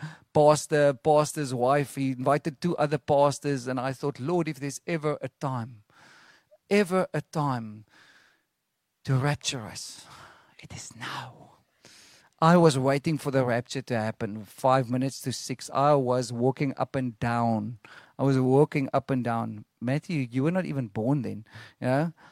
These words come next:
I was walking up and down. I thought, "Lord, a rapture, rapture, rapture." I wasn't even praying for the service. I just said, "Lord, take me home right now. I'm, you know,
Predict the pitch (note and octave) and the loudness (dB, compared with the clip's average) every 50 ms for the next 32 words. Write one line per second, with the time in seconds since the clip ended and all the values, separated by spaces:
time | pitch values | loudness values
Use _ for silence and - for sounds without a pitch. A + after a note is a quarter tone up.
0 | _ _ - D#3+ E3 G3 F#3 C#3+ D3 A#2+ A2+ A#2 C#3 E3+ F#3+ G#3 G#3 - - - | _ _ -4 -2 0 0 0 -2 -4 -6 -6 0 4 6 8 8 6 4 0 -8
1 | F#3+ F3+ F3+ - - - - F3 D3 C#3 C3+ C3+ B2+ - C#3 B2+ B2+ B2+ C3+ D#3 | -8 -6 -4 -4 -2 -2 0 0 0 0 0 -2 -4 -6 -6 -6 -4 -2 -2 -2
2 | C#3+ B2 A2 G#2+ A2+ A2 - - - - - - - - - - - - - - | -2 -4 -6 -6 -6 -8 -8 -8 -10 -10 -10 -10 -12 -12 -10 -10 -12 -12 -12 -12
3 | - - - - - - - F#3 A#3+ D4+ D4 D#4 D#4+ C#4+ A#3 B3+ C4 C4+ B3 A#3 | -12 -12 -12 -14 -10 -2 2 4 6 6 6 6 4 6 8 10 8 8 8 4
4 | B3 G#3+ G3 - B3 G3+ D3 D#3 E3 C#3+ E3+ F3 - - D#3 B2+ C#3 D3+ E3+ E3+ | 2 2 4 6 6 6 6 4 -2 -2 -2 -2 -2 -2 -2 0 2 4 4 4
5 | - - D#3+ D#3 - E3 D3 C3 C3+ C3+ C3 B2+ B2+ C3+ C#3+ D3 - - B2+ B2+ | 2 0 -4 -2 0 0 0 2 2 0 -2 -2 -2 -2 -2 -4 -4 -6 -6 -6
6 | B2+ B2+ B2 - - - - - _ - - D3+ D3+ D3 C3+ C3+ C#3 C#3+ D3+ E3+ | -6 -8 -10 -16 -20 -20 -20 -20 _ -4 -2 0 0 0 0 0 2 2 2 0